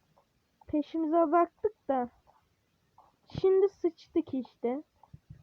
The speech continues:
Çünkü bu Pezo'da iki saat gelmiyor. Arkadaşlar çok hızlı geliyor. Aa, bir tane pillager orada.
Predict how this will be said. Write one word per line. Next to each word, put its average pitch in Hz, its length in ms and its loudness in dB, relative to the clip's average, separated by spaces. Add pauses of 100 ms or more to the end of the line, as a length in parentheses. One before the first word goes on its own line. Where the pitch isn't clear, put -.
(1500)
Çünkü 311 320 -4
bu 320 220 2 (160)
Pezo'da 311 600 -2
iki 285 220 -4 (680)
saat 294 340 -6
gelmiyor. 294 440 -4 (760)
Arkadaşlar 403 880 6
çok - 360 6
hızlı 370 200 4
geliyor. 302 480 6 (1400)
Aa, 294 260 0
bir 302 100 -2
tane 330 240 0
pillager 294 520 -2
orada. 262 440 -2